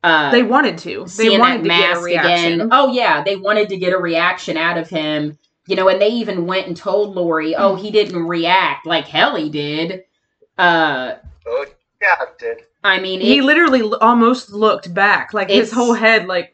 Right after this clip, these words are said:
Speaker 2: jerked back. Like, he was wanting
Speaker 1: Well,
Speaker 2: to
Speaker 1: and then just in the way that all of the other, uh, patients around him were reacting. It's like they picked up on what the presence that he was giving off, seeing that mask. I mean, that's,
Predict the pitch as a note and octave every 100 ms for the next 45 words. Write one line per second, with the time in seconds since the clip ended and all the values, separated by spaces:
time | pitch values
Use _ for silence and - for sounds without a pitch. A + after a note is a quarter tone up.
0 | - F3 G#3+ G3+ - G3 F3+ E3 G3 F3+
1 | E3 F#3+ G#3 F3+ E3+ - F3+ F3+ G#3 G4+
2 | A#4+ A4 - F4+ F4+ F#4 B3 F4+ - -
3 | E4 D4+ C4+ C4+ C#4+ C#4 C4+ G#3 A3+ B3
4 | B3+ A#3 G#3+ A3+ G#3 A3+ A#3 F#3+ D#3 -
5 | F#3 E3+ D#3+ D3 C#3 - _ _ _ _
6 | _ _ _ _ _ - _ - A3+ G#3+
7 | - G3+ F3 D#3 - - - _ _ _
8 | - F#3 F3 G3 A#3 A#3+ A#3 F3+ D3+ D3
9 | D#3 D3 D3 D#3 D3+ D3+ - C3+ A2+ B2+
10 | C#3 E3+ E3 E3 D#3 E3+ G3+ - G#3 -
11 | F#3 G3 - E3 D#3+ D#3+ D#3+ D#3 D3+ _
12 | _ _ _ _ _ _ _ _ _ E3
13 | _ _ F3 E3 E3 F#3+ F#3+ E3+ F3+ -
14 | G#3+ G#3 F#3 - E3+ - F#3+ F3+ D#3 F3
15 | E3+ D#3 E3 E3+ E3 - F3 F3 E3 D3+
16 | C#3+ D3 D3+ D#3 A#2 D2 - - E3 E3
17 | D#3+ F3 - -